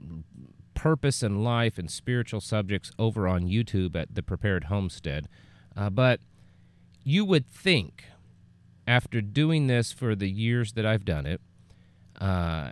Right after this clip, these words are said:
the, the, the literally thousands of videos and audio stuff that I've, I've created,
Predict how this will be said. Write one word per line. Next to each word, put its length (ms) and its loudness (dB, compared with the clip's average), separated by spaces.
the, 400 0
the, 160 -2
the 80 0
literally 400 2
thousands 580 2
of 120 0
videos 760 2
and 180 -2
audio 480 2
stuff 380 -6
that 140 -2
I've, 280 -2
I've 160 -6
created, 540 2